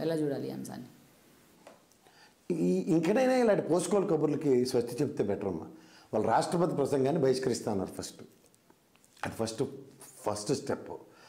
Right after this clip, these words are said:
Speaker 2: రెండోది, సెషన్స్‌ని బాయ్‌కాట్ చేయకుండా అపోజిషన్ పార్టీకి స్ట్రెంథెన్ అవ్వండి.
Speaker 1: అవును.
Speaker 2: నెంబర్ గేమ్‌లో వాళ్ళకన్నా మనం వెనకబడి ఉన్నప్పుడు అపోజిషన్ పార్టీస్ ఒకరితో ఒకరు సంఘటితమైనప్పుడు అక్కడ పోరాటం చాలా ఈజీ అవుతుంది. వాయిస్ మాడ్యులేషన్స్ చాలా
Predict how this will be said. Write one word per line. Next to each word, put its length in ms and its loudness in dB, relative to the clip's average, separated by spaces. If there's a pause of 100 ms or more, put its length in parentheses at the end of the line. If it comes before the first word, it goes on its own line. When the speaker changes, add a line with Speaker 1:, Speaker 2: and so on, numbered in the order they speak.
(300)
Speaker 2:
రెండోది, 380 6 (420)
సెషన్స్‌ని 580 2
బాయ్‌కాట్ 380 4
చేయకుండా 480 2 (100)
అపోజిషన్ 420 2
పార్టీకి 300 0
స్ట్రెంథెన్ 340 2
అవ్వండి. 260 -2
Speaker 1:
అవును. 400 -12 (720)
Speaker 2:
నెంబర్ 300 4
గేమ్‌లో 260 6 (280)
వాళ్ళకన్నా 420 2
మనం 160 2
వెనకబడి 380 2
ఉన్నప్పుడు 300 2 (120)
అపోజిషన్ 400 2
పార్టీస్ 320 0 (500)
ఒకరితో 340 2
ఒకరు 220 4
సంఘటితమైనప్పుడు 720 2
అక్కడ 200 0
పోరాటం 320 2 (100)
చాలా 180 2 (280)
ఈజీ 220 2
అవుతుంది. 340 -4 (440)
వాయిస్ 280 2
మాడ్యులేషన్స్ 540 2
చాలా 140 2